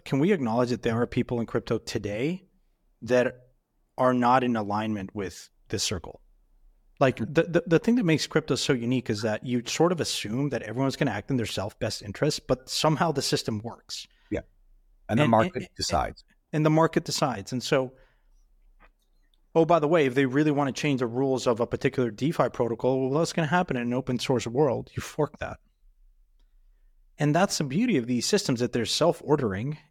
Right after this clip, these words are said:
Speaker 1: And if, if there is some form of coercion or forced hand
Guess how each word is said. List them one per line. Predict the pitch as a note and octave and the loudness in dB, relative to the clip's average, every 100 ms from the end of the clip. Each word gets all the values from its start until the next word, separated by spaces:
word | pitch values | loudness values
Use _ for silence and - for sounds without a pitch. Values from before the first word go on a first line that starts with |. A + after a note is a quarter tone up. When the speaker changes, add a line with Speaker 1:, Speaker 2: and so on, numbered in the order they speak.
| - | -2
Speaker 1:
And | C#3 D3 C3+ | 0 2 0
if, | C#3 C3 C3 C#3+ | 0 -2 -2 -2
if | A#2+ | 0
there | C3 C#3+ | 2 4
is | D#3 C3+ - - _ _ _ _ _ _ _ _ | 4 2 -2 -8 _ _ _ _ _ _ _ _
some | - - D3+ E3+ F3+ | -4 2 4 4 0
form | - - C#3+ B2+ | -8 0 2 2
of | C3 - | 0 -4
coercion | - B2 A#2+ F#3 - G#2 G#2 C#3 - _ _ _ - | -2 0 2 0 -2 -6 -6 -8 -10 _ _ _ -6
or | A#2+ | -4
forced | - C3 C#3 - | -2 0 0 -2
hand | A#2+ D#3 E3+ | -4 -2 -4